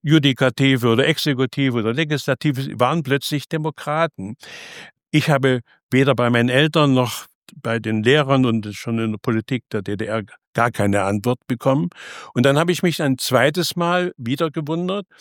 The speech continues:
wie nach der Wende die bisherigen S-E-D-Bonzen und Stasi-Leute von heute auf morgen im Westen Manager waren oder auch schon wieder in der Politik tätig waren.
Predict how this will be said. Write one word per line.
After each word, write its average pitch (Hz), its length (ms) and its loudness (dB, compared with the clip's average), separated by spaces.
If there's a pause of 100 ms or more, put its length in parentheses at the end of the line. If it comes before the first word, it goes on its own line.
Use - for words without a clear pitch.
(420)
wie 131 120 0
nach 135 260 0
der 123 220 -2
Wende 170 680 2 (680)
die 135 480 4 (100)
bisherigen 131 840 2
S-E-D-Bonzen 139 1080 0
und 117 140 0
Stasi-Leute 127 760 2
von 110 200 -2
heute 120 220 2
auf 120 140 -6
morgen 113 280 2
im 104 120 -2
Westen 110 560 -2
Manager 110 480 -2
waren 98 420 0
oder 98 300 -2
auch 131 200 4 (120)
schon 110 240 0
wieder 113 300 0 (300)
in 117 120 -2
der 120 80 2
Politik 120 600 -2
tätig 123 440 0
waren. 113 300 4